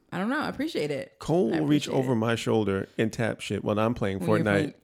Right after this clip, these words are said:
Speaker 2: It's like, "No, go here." And they'll just swing the, I'm like, <sighs> "Nigga, no. Leave, stop touching."
Speaker 1: I'm far away. I'm far away from playing. So I finally told him, "One day you're gonna get on this game, and I'm gonna be there."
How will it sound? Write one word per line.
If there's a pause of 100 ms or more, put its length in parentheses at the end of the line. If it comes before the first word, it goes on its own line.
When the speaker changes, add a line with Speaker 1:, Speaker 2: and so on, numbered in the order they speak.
(500)
Speaker 2:
It's
like,
"No,
go
here."
And
they'll
just
swing
the, (220)
I'm
like, (280)
<sighs>
"Nigga,
no.
Leave, (220)
stop
touching."
Speaker 1:
I'm
far
away. (1000)
I'm
far
away
from
playing. (340)
So
I
finally
told
him,
"One
day
you're
gonna
get
on
this
game, (440)
and
I'm
gonna
be
there."